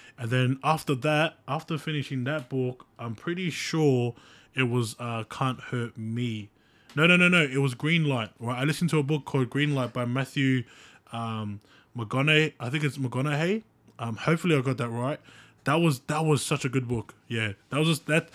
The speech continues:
like, if anything, that's a book that you'd wanna listen to. I know that a lot of people like reading, but that book, the coolest thing about some of these books is that,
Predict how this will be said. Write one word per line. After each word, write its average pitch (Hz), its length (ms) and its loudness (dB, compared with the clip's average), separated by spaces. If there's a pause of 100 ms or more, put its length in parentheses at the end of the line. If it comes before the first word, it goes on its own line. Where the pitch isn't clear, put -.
(280)
like, 151 180 2
if 165 140 0
anything, 170 400 2
that's 170 220 0
a 175 40 6
book 151 280 -2
that 139 100 0
you'd 131 160 2
wanna 135 280 2
listen 123 340 -2
to. 107 260 -10 (420)
I 123 60 -4
know 170 140 6
that 180 120 4
a 156 60 2
lot 160 160 4
of 147 80 0
people 156 240 0
like 139 240 2
reading, 165 380 0 (340)
but 127 200 -4
that 156 260 2
book, 165 340 -4 (100)
the 131 140 -2
coolest 240 400 0
thing 202 180 2
about 160 240 0
some 190 220 0
of 202 80 2
these 180 220 2
books 151 560 -4 (340)
is 139 160 0
that, 151 240 2